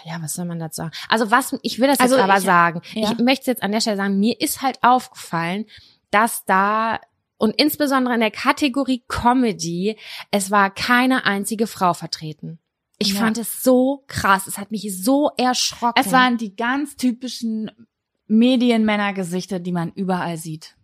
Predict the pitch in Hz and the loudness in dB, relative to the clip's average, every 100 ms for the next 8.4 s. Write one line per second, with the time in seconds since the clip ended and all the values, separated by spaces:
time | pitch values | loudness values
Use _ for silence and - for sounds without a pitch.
0 | _ _ 208 226 320 240 - 214 240 - | _ _ -6 0 0 0 -4 -2 0 0
1 | - 220 330 381 370 262 330 440 381 320 | 0 0 4 6 4 4 4 6 6 2
2 | - 320 262 226 - 240 277 226 185 185 | 2 -4 -4 -4 -8 0 2 2 0 -2
3 | 175 226 226 - 214 226 - - 214 202 | -2 0 -2 -6 -2 -2 -2 -2 0 2
4 | 262 233 - - 226 226 220 - 262 262 | 4 4 2 -2 0 0 0 -2 -2 -2
5 | - - - - 240 220 226 220 170 170 | -4 -20 -4 0 2 4 2 2 -2 -2
6 | 233 240 233 - 233 - 226 233 302 349 | 0 0 0 -8 -18 -4 2 4 4 2
7 | 294 277 247 226 226 214 185 185 180 165 | 4 4 2 0 0 0 2 2 2 0
8 | - 170 160 165 | -2 -4 -6 -6